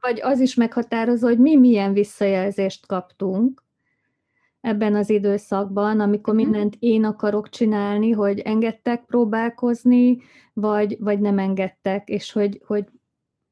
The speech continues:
Speaker 1: jóvá vagy rosszá teszem
Speaker 2: Igen, és
Speaker 1: magam ebben a folyamatban. Mondd.
Speaker 2: Igen, és ezek a visszajelzések, ezek, ezek nem feltétlenül kell, hogy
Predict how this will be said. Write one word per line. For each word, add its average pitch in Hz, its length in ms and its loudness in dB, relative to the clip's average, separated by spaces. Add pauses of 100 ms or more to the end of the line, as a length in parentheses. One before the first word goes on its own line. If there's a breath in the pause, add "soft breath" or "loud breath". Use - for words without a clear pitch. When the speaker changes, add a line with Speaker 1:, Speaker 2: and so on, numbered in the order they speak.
(200)
Speaker 1:
jóvá 214 460 2
vagy 202 200 0
rosszá 196 680 -4 (840)
teszem 220 360 -2
Speaker 2:
Igen, 196 120 -4
és 208 200 -14
Speaker 1:
magam 220 380 0
ebben 214 380 -4
a 208 80 -4
folyamatban. 180 960 -6 (300)
Mondd. 220 380 -4 (420)
Speaker 2:
Igen, 233 240 0
és 226 120 -4
ezek 214 220 -4
a 208 40 -4
visszajelzések, 202 960 -4
ezek, 196 340 -8
ezek 196 240 -8
nem 196 220 -6
feltétlenül 180 600 -8
kell, 175 440 -8
hogy 165 200 -10